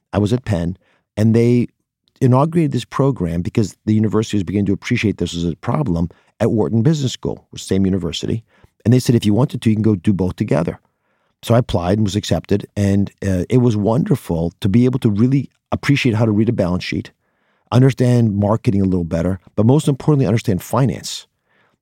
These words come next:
how you pay for this stuff. 'Cause if you can pay for it, you can grow big programs. And if you don't know how to pay for it, then you get, eventually you're gonna, it'll be the Dracula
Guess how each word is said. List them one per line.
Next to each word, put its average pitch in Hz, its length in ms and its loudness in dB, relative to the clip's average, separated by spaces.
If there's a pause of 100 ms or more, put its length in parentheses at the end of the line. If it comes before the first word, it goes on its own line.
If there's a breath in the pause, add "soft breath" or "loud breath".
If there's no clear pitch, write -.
(240)
how - 100 -2
you 110 160 4
pay 156 240 2
for 107 160 -2
this 85 140 -4
stuff. - 280 -8
'Cause 92 160 -4
if 104 120 -2
you 135 60 0
can 117 180 0
pay 160 180 2
for 120 240 0
it, 80 60 0
you 110 80 -2
can 117 100 -2
grow 101 180 0
big 92 240 -4
programs. 110 480 -4
And 117 120 -2
if 104 80 -2
you 104 60 0
don't 147 260 0
know 135 100 0
how 107 80 -2
to 92 80 -4
pay 90 220 -4
for 87 280 -2
it, - 100 -12 (280 soft breath)
then 113 120 2
you 110 60 2
get, 113 160 -2
eventually 127 480 0
you're 113 100 0
gonna, 101 180 0
it'll 113 160 0
be 117 80 2
the 107 100 0
Dracula 101 840 -2